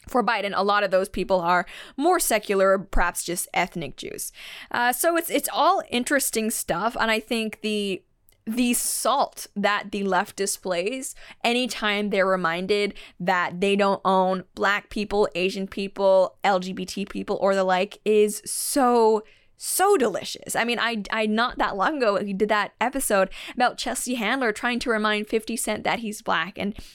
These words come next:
if there's one very dangerous and toxic part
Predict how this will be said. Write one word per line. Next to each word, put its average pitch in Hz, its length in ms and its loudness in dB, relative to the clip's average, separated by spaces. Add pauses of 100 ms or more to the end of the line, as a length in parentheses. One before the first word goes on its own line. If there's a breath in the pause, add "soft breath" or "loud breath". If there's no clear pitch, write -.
(100)
if 214 180 -2
there's 254 480 0
one 269 640 0
very 220 500 0
dangerous 196 480 0
and 185 140 -6
toxic - 580 -4
part 190 380 0